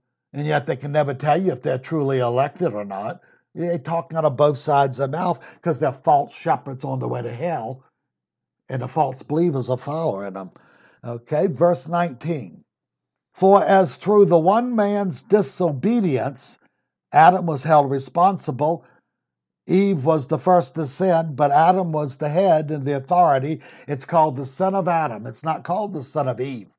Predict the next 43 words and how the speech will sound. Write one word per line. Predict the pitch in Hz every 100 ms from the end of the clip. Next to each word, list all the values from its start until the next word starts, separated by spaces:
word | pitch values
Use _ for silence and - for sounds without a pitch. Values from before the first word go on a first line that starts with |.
| _ _ _ _ _ -
And | 156
the | 151
Catholic | 165 180 143 180 -
Church | 196 185 -
for | - 135
centuries | - 185 139 147 117 - - -
always | 156 175 190 151
blamed | 127 165 175 165
the | 151
woman | 165 180 147 143
more | 151 147 107 110 - _ _ _
than | 143 139
the | 135
man. | 139 139 113 92 - _ _ _ _
She | - 175
was | 175 143
a | 156
lower | 143 160 165 156 147 - _ -
person. | 165 175 - 135 120 120 _ _ _ _
She | - 185
was | 180 147
to | - 147
be | 151 151
kept | 135 - 175 -
under | 156 170 160 135 123
and | 120
all | 135 156 160
of | 147
this. | 165 - - - _
Uh, | 156
they | 131 156
don't | 185 156
talk | 170 190 185
much | 160 135
about | 139 139 131 127
it. |
It | 131
was | 123 120 -
God | 131 139 147
held | 131 135 127
Adam | 123 170 160
more | 120 170
responsible | 165 117 120 117 - 110 117 135